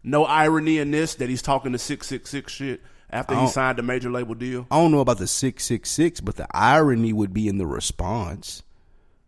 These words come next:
Speaker 1: What do
Speaker 2: Like,
Speaker 1: you mean?
Speaker 2: I, I don't feel like that it would e-, we, we wouldn't even be talking about him responding to Offset had he not just signed the deal, even with the popular song.
Speaker 1: No, that's not true.
Speaker 2: That's true.
Speaker 1: Yeah, we would have.
Speaker 2: No, you wouldn't.
Speaker 1: Yeah, we would. We, we,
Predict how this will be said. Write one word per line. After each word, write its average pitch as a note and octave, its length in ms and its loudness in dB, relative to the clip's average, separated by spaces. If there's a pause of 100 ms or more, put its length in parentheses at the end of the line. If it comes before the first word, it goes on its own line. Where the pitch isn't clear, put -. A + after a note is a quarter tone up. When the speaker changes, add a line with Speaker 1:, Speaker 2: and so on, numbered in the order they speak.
(240)
Speaker 1:
What - 40 -10
do A2+ 60 -4
Speaker 2:
Like, A2+ 160 2
Speaker 1:
you C#3+ 40 0
mean? C3+ 180 -2
Speaker 2:
I, B2+ 260 4
I - 20 6
don't C3 180 4
feel C#3 240 2
like A#2 280 0
that G2 180 -4
it B2+ 60 0
would A2 180 0
e-, B2 200 0
we, B2+ 160 4
we E3 220 4
wouldn't C#3+ 300 6
even A2 180 0
be G2 140 -4
talking A#2 440 0
about F#2 480 -2 (320)
him B2 380 4
responding A2+ 580 2
to F#2 100 -4
Offset A2+ 520 0
had A2 240 -2
he G#2+ 180 -2
not G2 260 -2
just F#2+ 260 -4
signed G2 320 -4
the F2+ 80 -2
deal, G#2+ 580 2
even A#2+ 580 4 (280)
with B2 240 4
the A2 80 0
popular G2+ 500 4
song. B2 360 -2
Speaker 1:
No, A#2+ 120 -6
that's B2 160 -6
not A#2 140 -8
true. A2 200 -10 (120)
Speaker 2:
That's A#2 180 -2
true. D4 460 4
Speaker 1:
Yeah, C3+ 100 -4
we B2 140 -2
would B2+ 160 -4
have. G#2+ 180 -10
Speaker 2:
No, D#3 160 2
you E3+ 160 0
wouldn't. F3 400 -2 (220)
Speaker 1:
Yeah, B2 80 -10
we A2 220 -12
would. - 40 -16
We, E3+ 100 0
we, F3 220 -4